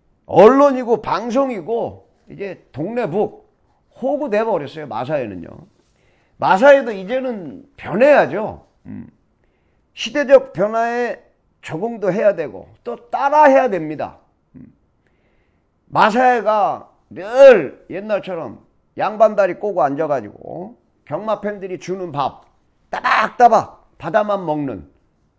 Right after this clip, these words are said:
그런 짓 그만해야죠. 경마장의 주인이고 이 경마 산업의 왕인 경마 팬이 강하게 요구를 하면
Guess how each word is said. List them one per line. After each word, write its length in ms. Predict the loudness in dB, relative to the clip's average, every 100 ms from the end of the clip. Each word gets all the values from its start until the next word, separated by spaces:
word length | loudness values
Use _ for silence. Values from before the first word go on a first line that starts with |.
| _ _ _
그런 300 | -12 -8 -8
짓 100 | -12
그만해야죠. 800 | -10 -8 -6 -6 -6 -8 -10 -20 _ _ _ _ _ _ _ _ _ _ _ _
경마장의 880 | -8 -4 2 6 6 6 4 0 -2
주인이고 1080 | -8 -8 -6 -6 -6 -2 2 2 0 -4 _ _ _ _ -18
이 180 | -18
경마 520 | -14 -14 -10 -8 -6 -8
산업의 580 | -10 -8 -8 -6 -6
왕인 680 | -4 4 6 6 2 -2 -10 _ _ _ _ _ _
경마 440 | -6 0 2 4
팬이 680 | 4 4 2 -4 -4 -8 _ _ _ _ _
강하게 560 | -16 -10 -4 0 2 0
요구를 420 | -2 -4 -6 -10
하면 560 | -10 -10 -8 -8 -10